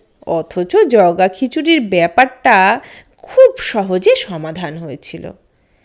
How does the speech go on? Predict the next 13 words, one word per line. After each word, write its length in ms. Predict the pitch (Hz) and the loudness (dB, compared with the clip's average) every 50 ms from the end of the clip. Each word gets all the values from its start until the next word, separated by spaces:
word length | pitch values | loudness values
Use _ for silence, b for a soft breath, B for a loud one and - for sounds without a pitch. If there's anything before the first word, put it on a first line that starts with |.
| _ _ _ _ _ _ - 202 | _ _ _ _ _ _ -10 -4
জগা 360 | - 226 226 226 254 320 381 | 0 2 4 4 4 2 2
খিচুড়ি 680 | 381 - 381 370 370 381 349 247 233 240 294 339 - B B B B B | 2 2 2 2 4 2 2 2 0 -4 -4 -6 -8 B B B B B
হাসির 540 | B - 202 208 214 - - 254 233 208 190 | B -6 -4 -4 -4 -4 -2 -4 -2 -2 0
গল্পের 640 | 190 175 170 175 175 - 269 359 427 453 - - - | 2 2 2 2 0 0 2 2 2 0 -2 -6 -8
পাঁচ 340 | 226 233 262 - - - 294 | -6 -6 -6 -6 -6 -8 -4
নম্বর 360 | 294 294 294 294 294 302 302 | -4 -2 -2 -2 0 0 0
লেখক 720 | 277 240 208 202 208 - - 294 233 202 240 247 - - _ _ _ _ _ _ _ _ _ _ - | 2 2 2 2 0 0 2 2 4 2 2 0 -4 -18 _ _ _ _ _ _ _ _ _ _ -8
গয়ারাম 600 | 190 185 202 190 180 180 175 170 170 170 170 170 | -2 2 4 6 6 6 6 6 4 0 -2 -2
দাসের 460 | 170 160 147 160 - - 240 254 339 453 - b b b b b b b _ _ _ _ _ _ | -2 -4 -4 -4 -4 0 2 2 2 2 0 b b b b b b b _ _ _ _ _ _
আশু 420 | - - 247 302 302 - - 403 330 | -8 -4 -4 -4 -2 0 2 0 2
প্রকাশিতব্য 1000 | - - 247 226 - 226 220 - 220 208 202 - 196 190 190 202 208 202 196 | 2 0 -2 0 0 0 -2 -2 -4 -8 -4 -4 -4 -4 -4 -2 -4 -4 -2
গল্প 360 | 190 190 175 175 170 - 175 170 | 0 0 0 0 -2 -4 -6 -10
সংকলন। 680 | - - 170 147 143 - - 143 147 143 123 117 - | -8 -8 -12 -12 -12 -10 -10 -10 -8 -8 -10 -12 -14